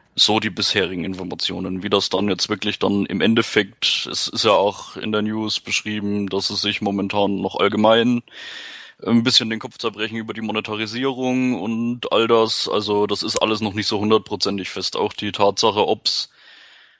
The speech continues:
ähm, Fähigkeitenbäume, also eine wirkliche Weiterentwicklung, wie halt in Rollenspielen geben wird, ist auch noch nicht so richtig bekannt. Da sind sie auch noch so ein bisschen in der,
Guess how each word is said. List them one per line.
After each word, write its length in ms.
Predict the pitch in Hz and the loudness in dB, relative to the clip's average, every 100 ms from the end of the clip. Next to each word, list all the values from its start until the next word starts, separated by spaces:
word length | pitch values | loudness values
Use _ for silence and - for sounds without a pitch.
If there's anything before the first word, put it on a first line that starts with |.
| _ | _
ähm, 260 | - 107 104 | 2 2 4
Fähigkeitenbäume, 840 | 110 117 117 123 110 113 107 110 110 | 4 4 4 2 2 2 2 4 4
also 640 | 90 98 104 101 101 98 | 2 0 -2 -2 -2 -4
eine 480 | 98 71 - 110 117 | -8 -8 -4 0 0
wirkliche 360 | 104 113 110 | 0 0 2
Weiterentwicklung, 1080 | 92 98 123 110 110 113 117 113 113 113 107 | 4 4 4 2 -2 -4 -2 0 0 -2 -4
wie 160 | 110 110 | -4 -2
halt 220 | 107 107 | 0 0
in 100 | 104 | 0
Rollenspielen 640 | 104 107 113 - 113 113 110 | 2 2 2 -2 -2 0 0
geben 360 | 110 107 107 | 0 -2 2
wird, 360 | 107 104 - - | 2 2 0 -2
ist 180 | - - | -4 0
auch 140 | 95 | 2
noch 120 | 120 120 | 4 4
nicht 140 | 117 | 2
so 120 | - | 0
richtig 400 | 110 113 - - | -4 -6 -6 -8
bekannt. 680 | 113 - 113 113 110 - - _ _ _ _ _ - - | -10 -2 2 2 0 -4 -8 _ _ _ _ _ -14 -10
Da 80 | 107 | -6
sind 180 | 104 104 | -2 4
sie 100 | 101 | 4
auch 140 | 107 | 4
noch 160 | 110 107 | 2 0
so 260 | 113 107 | 0 2
ein 120 | 107 | 0
bisschen 500 | 107 110 - 107 107 | 0 0 0 -2 -4
in 180 | 110 110 | -6 -4
der, 360 | 107 107 107 | -2 0 -2